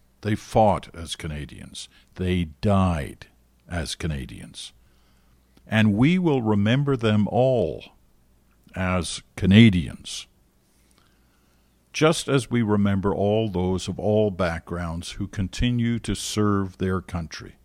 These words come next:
some of whom were born here,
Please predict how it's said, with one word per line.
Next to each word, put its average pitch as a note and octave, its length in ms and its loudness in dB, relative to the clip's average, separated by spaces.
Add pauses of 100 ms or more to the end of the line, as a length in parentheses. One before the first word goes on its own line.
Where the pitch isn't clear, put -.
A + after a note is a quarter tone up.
(1040)
some B2 240 2
of A#2 140 2
whom A#2+ 560 2
were E2 120 -8
born A#2+ 380 2
here, A2 480 -2